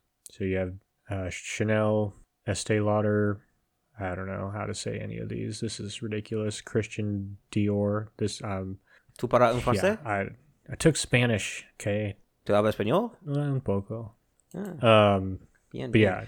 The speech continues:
Speaker 1: so I guess, I mean, my question is, I understand with the animal testing, 'cause how else do you make sure things are safe for, for skin? Like, you need
Speaker 2: I don't know, maybe we're,
Speaker 1: s-
Speaker 2: since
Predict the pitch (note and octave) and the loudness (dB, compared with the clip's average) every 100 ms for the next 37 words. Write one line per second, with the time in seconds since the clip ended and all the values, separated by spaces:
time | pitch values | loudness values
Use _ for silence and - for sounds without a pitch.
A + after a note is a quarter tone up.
0 | - - - E3+ E3 D3+ - C3 E3 E3 | -14 -2 10 10 10 6 6 8 10 6
1 | - - _ _ _ _ - B2 B2 A#2+ | 4 -6 _ _ _ _ -2 2 2 4
2 | A#2+ A#2+ - A#2 - A#2 G#2+ G#2 G2 - | 4 4 4 4 4 0 2 2 2 -2
3 | - _ _ - G#2+ G#2+ B2 G#2+ - A#2 | -8 _ _ -2 4 6 6 2 4 4
4 | A#2+ A#2+ C3 C3+ - _ _ _ _ A#2+ | 6 4 0 -4 -10 _ _ _ _ 0
5 | A2+ A2 G#2+ A#2+ C3 C#3+ C3+ D#3 C3 G2+ | 0 0 2 2 2 2 0 0 0 0
6 | A2 - _ _ _ D#3+ C#3+ - - - | -4 -14 _ _ _ -20 -18 -18 -18 -20
7 | - - - A#2+ B2 A#2+ - A#2 A#2 A2 | -20 -6 4 6 8 4 0 2 4 6
8 | G#2+ G#2 G2+ G2+ G#2 - _ _ G#2+ G#2+ | 6 4 4 2 -4 -12 _ _ -6 0
9 | G#2+ A2 G#2 - - - G#2+ G2+ - G#2 | 2 0 -2 -10 -4 2 4 4 0 -2
10 | G2 F#2+ - - G2+ G2 - - F#2+ F#2 | 0 -2 -2 2 2 2 0 0 0 -2
11 | - _ _ A#2 - - A2 G2+ A2+ A#2 | -6 _ _ -10 -6 -6 -4 -6 -8 -14
12 | - _ C#3+ A2 A2 A2+ A#2+ A2 A2+ F#3+ | -16 _ -8 0 4 6 6 4 4 6
13 | G#3+ A#2+ C#3 D#3+ C#3 C3+ C#3 C3+ - C#3+ | 8 8 4 4 2 2 2 2 2 2
14 | - - | -2 -8